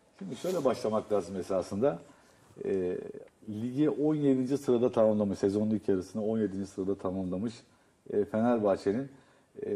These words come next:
elbette transferlere ihtiyacı vardı. Ama bence, yani takıma baktığım zaman transferden çok daha fazlasına ihtiyacı olan bir Fenerbahçe vardı. Neydi transferden fazlası?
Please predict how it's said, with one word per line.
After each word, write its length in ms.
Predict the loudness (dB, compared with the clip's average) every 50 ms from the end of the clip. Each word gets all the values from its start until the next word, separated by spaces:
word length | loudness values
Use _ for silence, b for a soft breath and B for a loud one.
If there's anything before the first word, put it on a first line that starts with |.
| -4 -4 -6 -8 -10 -6 -4
elbette 460 | -2 0 2 2 4 4 4 2 2
transferlere 640 | 2 2 2 0 0 2 2 4 4 4 4 2
ihtiyacı 460 | 0 0 0 2 2 2 2 2 2
vardı. 380 | 2 2 0 0 0 -2 -2 -2 -4
Ama 240 | -2 0 0 2 4
bence, 500 | 4 4 4 2 2 2 2 2 2 0 -8 -14 -6 -2
yani 200 | -2 -2 0 0
takıma 320 | -2 -2 -2 -2 2 4
baktığım 360 | 4 2 4 2 2 2 4
zaman 320 | 4 4 4 4 2 0 B B B B B B B B _
transferden 600 | -4 0 0 0 0 2 2 2 4 4 4 2 2
çok 260 | 2 0 0 2 4
daha 160 | 4 4 4
fazlasına 500 | 4 4 2 4 2 0 0 0 2 2
ihtiyacı 380 | 2 2 4 4 4 4 4 4
olan 180 | 2 2 2
bir 60 | 0 0
Fenerbahçe 560 | 0 2 2 2 0 0 -2 -4 -4 -4 -4
vardı. 160 | -2 -4 -2 0
Neydi 360 | 2 4 4 4 4 2 2
transferden 580 | 4 2 2 2 2 2 2 2 2 2 -2 0
fazlası? 560 | 0 -2 -2 0 -4 -8 -4 -4 -4 -4